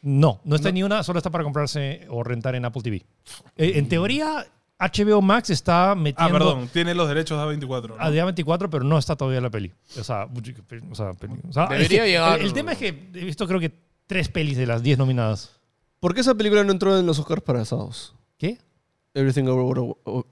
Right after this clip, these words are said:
Speaker 1: ¿A los,
Speaker 4: da.
Speaker 1: a los Oscar para qué?
Speaker 4: Del año pasado. ¿No son de... No es del año pasado
Speaker 1: No,
Speaker 4: esa
Speaker 1: la peli es
Speaker 4: película?
Speaker 1: en cementerio. Ah.
Speaker 2: No,
Speaker 1: Es
Speaker 2: salió
Speaker 1: que,
Speaker 2: al
Speaker 1: es
Speaker 2: mismo
Speaker 1: que,
Speaker 2: tiempo
Speaker 1: o sea,
Speaker 2: que Spider-Man.
Speaker 1: es que se, se estrenó en la, en un festival, se estrenó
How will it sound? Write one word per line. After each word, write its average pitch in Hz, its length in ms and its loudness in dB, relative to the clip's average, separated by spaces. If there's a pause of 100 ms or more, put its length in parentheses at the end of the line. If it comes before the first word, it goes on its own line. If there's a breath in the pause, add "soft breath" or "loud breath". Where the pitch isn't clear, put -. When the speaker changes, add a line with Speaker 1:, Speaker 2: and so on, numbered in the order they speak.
Speaker 1:
¿A 131 140 4
los, 123 160 4
Speaker 4:
da. 110 180 -4
Speaker 1:
a 131 120 0
los 123 200 0
Oscar 131 380 -4
para 113 140 -4
qué? 170 180 -4
Speaker 4:
Del 135 140 2
año 131 140 2
pasado. 113 300 0
¿No 135 140 2
son 160 220 2
de... 123 560 2
No 131 120 0
es 170 60 0
del 147 100 2
año 147 160 0
pasado 127 200 0
Speaker 1:
No, 139 40 6
Speaker 4:
esa 143 80 6
Speaker 1:
la - 20 2
peli 135 100 0
es 131 120 2
Speaker 4:
película? 131 120 -2
Speaker 1:
en 123 40 -4
cementerio. 123 340 -4
Ah. 156 200 0 (240 soft breath)
Speaker 2:
No, 143 240 0
Speaker 1:
Es 175 60 -2
Speaker 2:
salió 156 240 4
Speaker 1:
que, 170 80 6
Speaker 2:
al 170 40 4
Speaker 1:
es 165 60 0
Speaker 2:
mismo 185 160 4
Speaker 1:
que, 175 40 -2
Speaker 2:
tiempo 175 140 2
Speaker 1:
o 175 40 4
sea, 151 100 0
Speaker 2:
que - 80 2
Spider-Man. 208 240 -2
Speaker 1:
es 139 60 -4
que 151 120 -4
se, 143 260 -6 (300)
se 151 120 -12
estrenó 175 500 -4
en 139 280 -6
la, 123 180 -8 (720)
en 139 300 -6
un 160 160 -4
festival, 180 640 -4
se - 80 -6
estrenó 120 560 0